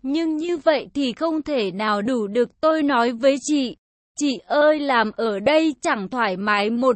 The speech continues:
chút nào cả, chị với em lên phòng nhé, như thế sướng hơn đấy." Lúc đấy là mới đã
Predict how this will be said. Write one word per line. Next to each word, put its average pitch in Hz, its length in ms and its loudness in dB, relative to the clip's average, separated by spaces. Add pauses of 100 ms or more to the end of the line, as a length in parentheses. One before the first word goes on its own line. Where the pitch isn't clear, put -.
chút 349 240 -8
nào 233 300 -2
cả, 190 540 -4
chị 302 300 -2
với 247 280 4
em 320 280 2
lên 330 320 4
phòng 233 500 0
nhé, 220 580 0
như 339 360 -4
thế 269 340 2 (100)
sướng 269 260 2
hơn 320 500 0
đấy." 226 460 -2
Lúc 302 300 -6
đấy 262 280 2
là 302 240 2
mới 226 560 2
đã 254 440 2